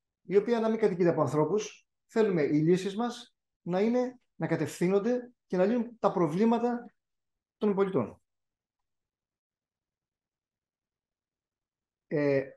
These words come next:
μπορούμε να, η πόλη είναι ένα πολύπλοκο σύστημα. Μπορούμε να δούμε την πόλη από τη σκοπιά ως ένα σύστημα κοινωνικό, οικονομικό και πολιτικό. Αλλά και οι πόλεις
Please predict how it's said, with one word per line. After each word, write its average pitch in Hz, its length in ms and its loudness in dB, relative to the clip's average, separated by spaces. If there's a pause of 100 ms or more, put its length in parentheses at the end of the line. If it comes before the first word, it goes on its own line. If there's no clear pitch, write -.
μπορούμε 175 420 0
να, 160 300 0
η 147 80 -6
πόλη 180 260 0
είναι 214 140 -4
ένα 196 280 -6 (160)
πολύπλοκο 175 600 4
σύστημα. 104 540 -10 (840)
Μπορούμε 185 380 2
να 190 120 4
δούμε 160 600 2
την 151 180 0
πόλη 185 240 6
από 147 140 0
τη - 80 -8
σκοπιά 143 840 -2 (260)
ως - 220 0
ένα 185 140 2
σύστημα 143 640 0 (380)
κοινωνικό, 180 880 6 (120)
οικονομικό 180 500 4
και 220 120 2
πολιτικό. 196 680 2 (2000)
Αλλά 165 200 2
και 165 200 2
οι 151 200 0 (140)
πόλεις 170 680 2